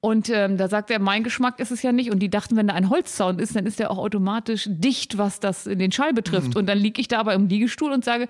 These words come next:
Speaker 1: „Vielleicht mag ich Ihr Haus auch nicht.“
Speaker 2: Oh,
Speaker 1: Dann
Speaker 2: wie
Speaker 1: hörtest
Speaker 2: schön.
Speaker 1: du Schweigen, zwei Leute, die auf Räder stiegen.
Speaker 2: Mhm.
Speaker 1: Dumm, die dumm, die dumm, weg.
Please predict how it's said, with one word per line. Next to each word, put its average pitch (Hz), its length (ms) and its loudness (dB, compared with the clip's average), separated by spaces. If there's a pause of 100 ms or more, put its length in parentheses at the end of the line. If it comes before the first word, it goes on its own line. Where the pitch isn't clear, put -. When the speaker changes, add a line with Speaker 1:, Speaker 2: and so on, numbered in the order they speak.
Speaker 1:
„Vielleicht 254 480 0
mag 262 240 0
ich - 180 -8
Ihr 196 300 0
Haus 214 260 -2 (100)
auch 381 300 0
nicht.“ 175 340 -2 (300)
Speaker 2:
Oh, 156 320 0
Speaker 1:
Dann 349 120 2
Speaker 2:
wie - 40 4
Speaker 1:
hörtest - 220 2
Speaker 2:
schön. - 80 2
Speaker 1:
du 349 80 4
Schweigen, 269 560 0
zwei 233 180 0
Leute, 214 240 0
die 208 140 0
auf 196 180 -2
Räder 277 300 0
stiegen. 165 380 0
Speaker 2:
Mhm. 156 80 -4 (140)
Speaker 1:
Dumm, 480 120 0 (120)
die 320 80 2
dumm, 269 200 2
die 262 80 2
dumm, 233 180 2
weg. 190 120 0